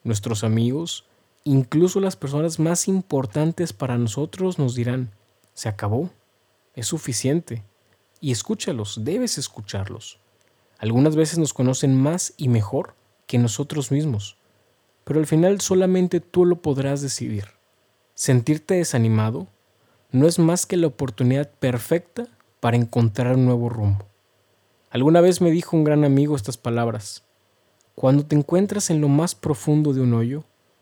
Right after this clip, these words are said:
el único lugar que tienes para mirar es hacia arriba. Encuentra la manera. No me queda duda que siempre habrá destellos y señales que nos van a hablar de resurgir, que nos mostrarán nuevas puertas y nuevas oportunidades".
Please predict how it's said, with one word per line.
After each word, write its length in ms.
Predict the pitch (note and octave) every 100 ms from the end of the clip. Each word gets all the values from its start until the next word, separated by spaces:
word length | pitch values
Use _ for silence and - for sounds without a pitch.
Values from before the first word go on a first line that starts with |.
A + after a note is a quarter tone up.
| _ -
el 240 | C3+ C#3
único 300 | G3 G#3+ -
lugar 300 | D#3 D3 D#3+
que 120 | -
tienes 440 | D3+ D3+ E3 F3+ -
para 260 | - B2+
mirar 440 | A#2+ A#2 C3 F#3+ - _
es 200 | C3+ -
hacia 220 | C3 -
arriba. 340 | A2+ A2 F#2+ G2+ _ _ _ _ _ _ _
Encuentra 500 | - C3 D#3+ F3+ F#3
la 140 | F#3 E3
manera. 460 | B2 A#2+ E3+ A2+ - _ _ _ _ _
No 140 | B2 C#3+
me 140 | F3+
queda 260 | F3+ F3+ E3+
duda 340 | C#3+ D#3 G#3+ _ _ _
que 100 | -
siempre 420 | A#2+ E3+ F#3 F#3
habrá 240 | E3+ E3 E3
destellos 680 | D#3+ - - C#3 D#3+ E3+ D3
y 120 | D#3
señales 760 | - B2 B2+ C3 F3+ - - _ _ _
que 100 | D3+
nos 140 | D3+
van 120 | E3 G3
a 40 |
hablar 300 | F#3+ F#3+ G#3
de 120 | G3+
resurgir, 580 | F3+ - A2+ - C3 G2+ _ _ _ _
que 100 | - C3
nos 140 | C3+
mostrarán 400 | C3+ - C3+ D3
nuevas 240 | E3 D#3+
puertas 520 | - D#3+ E3+ - F3+ -
y 120 | C#3+
nuevas 460 | C3+ D3+ F#3+ F#3 -
oportunidades". 1000 | C#3+ C3 - A#2 A2 G#2+ G#2 G#2 -